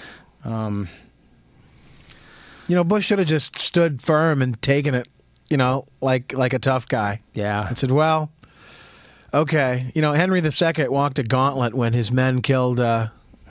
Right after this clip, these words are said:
Speaker 2: Thomas à Becket, Archbishop of Canterbury. It's been a long time since we've seen a high political figure,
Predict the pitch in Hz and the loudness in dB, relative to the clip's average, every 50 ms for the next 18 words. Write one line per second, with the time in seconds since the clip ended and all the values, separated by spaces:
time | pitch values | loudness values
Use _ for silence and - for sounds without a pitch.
0 | - - - - 135 139 135 135 - 143 139 131 123 135 135 139 131 135 127 127 | -14 -8 -4 -2 0 2 2 2 2 2 0 2 0 0 0 0 0 -2 -2 -2
1 | - 147 160 170 - - - 160 151 - 165 - - 143 165 160 147 151 135 135 | 0 0 0 0 -2 -4 -4 -4 -4 -4 -6 -4 0 0 0 2 2 0 -2 -2
2 | 120 - - 147 147 147 147 127 127 123 123 123 - - - - - - 196 165 | -2 -2 -2 0 0 0 0 0 0 0 -2 -2 -6 -10 -16 -12 -2 -2 -2 0
3 | - 226 208 180 180 180 180 180 180 175 165 - 170 170 165 160 151 165 151 135 | 2 0 2 2 2 2 2 0 0 0 0 0 0 0 0 0 0 -2 -2 0
4 | 147 147 139 - - 151 143 143 139 135 - - - - - - - 147 135 135 | 0 0 0 0 0 0 0 0 0 -2 -6 -12 -20 -20 -10 -2 0 2 2 2
5 | 135 135 - - - - 165 160 160 156 156 151 147 139 - - - - - - | 0 -2 -6 -6 -2 0 2 2 2 2 2 0 -2 -4 -8 -14 -18 -18 -18 -18
6 | - - - _ - 151 - 151 156 165 160 160 143 156 143 131 - 160 156 151 | -20 -20 -20 _ -4 0 2 2 4 4 2 2 0 0 -2 0 0 0 0 2
7 | 139 139 135 127 113 | 2 2 2 0 0